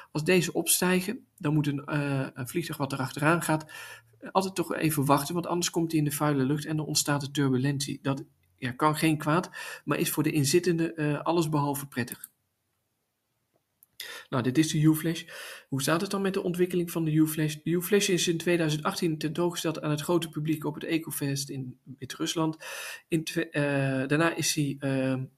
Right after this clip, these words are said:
excuus moet ik zeggen, ehm, in tweeduizend achttien is hij op de Innotrans tentoongesteld, eh, en in tweeduizend negentien, ehm, eh, is hij tentoongesteld op het, ehm,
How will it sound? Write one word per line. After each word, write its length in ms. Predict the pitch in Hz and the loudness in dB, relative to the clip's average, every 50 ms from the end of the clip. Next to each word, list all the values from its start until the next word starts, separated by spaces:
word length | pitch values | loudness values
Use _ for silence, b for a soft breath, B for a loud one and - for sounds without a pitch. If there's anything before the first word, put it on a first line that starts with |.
| _ _ | _ _
excuus 380 | - 135 - - - 214 208 - | -12 -10 -8 -4 0 0 0 0
moet 160 | 156 139 127 | 0 -2 -2
ik 100 | 123 - | -2 -4
zeggen, 320 | - 143 139 - - - | -6 -6 -6 -6 -6 -6
ehm, 240 | - 170 165 160 156 156 151 - - B B B B B | -4 -2 -2 0 0 -2 -2 -6 -10 B B B B B
in 80 | 160 | 2
tweeduizend 300 | 160 202 202 180 190 - | 6 8 8 8 6 4
achttien 200 | 208 - - 196 | 2 2 4 4
is 80 | 175 165 | 4 6
hij 80 | 165 156 | 4 4
op 60 | 165 | 2
de 80 | - | 2
Innotrans 480 | - 226 233 214 190 - - 165 151 - | 4 4 6 6 4 4 4 2 2 2
tentoongesteld, 680 | - 156 - 160 151 147 151 - - - 185 208 - - | 0 2 2 4 4 4 2 0 0 2 0 0 -2 -6
eh, 320 | - - 147 147 143 139 - | -8 -6 -4 -2 -2 -2 0
en 80 | 151 | 0
in 100 | 147 147 | 0 2
tweeduizend 340 | 147 165 160 151 143 139 147 | 2 2 2 2 2 0 2
negentien, 500 | 165 185 196 190 - 175 160 160 156 - - | 4 4 4 4 4 2 2 2 2 0 -4
ehm, 320 | 151 147 143 143 143 143 139 - B B B B B B B B B _ | -6 -6 -4 -4 -6 -6 -8 -10 B B B B B B B B B _
eh, 420 | _ - - 147 147 143 143 143 | _ -4 -2 -2 0 -2 -2 -4
is 100 | 160 147 | -4 -4
hij 100 | - 147 | -4 -4
tentoongesteld 500 | 139 151 147 165 160 160 156 - 151 139 | -2 -2 0 0 0 0 0 0 -4 -4
op 100 | - - | -6 -6
het, 240 | - 143 - - 151 - | -8 -8 -10 -10 -12 -8
ehm, 420 | - 139 135 135 135 131 131 127 | -6 -4 -2 -2 -2 -2 -4 -4